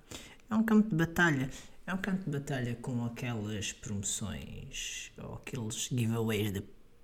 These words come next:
treta, ou sei lá que mais, aquela cena de identificar os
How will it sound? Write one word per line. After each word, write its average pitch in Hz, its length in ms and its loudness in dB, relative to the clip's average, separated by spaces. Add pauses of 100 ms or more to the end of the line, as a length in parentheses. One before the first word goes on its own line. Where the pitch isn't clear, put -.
(240)
treta, 90 560 0 (420)
ou 95 760 4 (800)
sei - 220 2
lá 101 200 0
que - 160 -4
mais, 82 520 0 (600)
aquela 147 640 10
cena 143 340 8
de 139 100 10
identificar 139 800 6
os - 320 2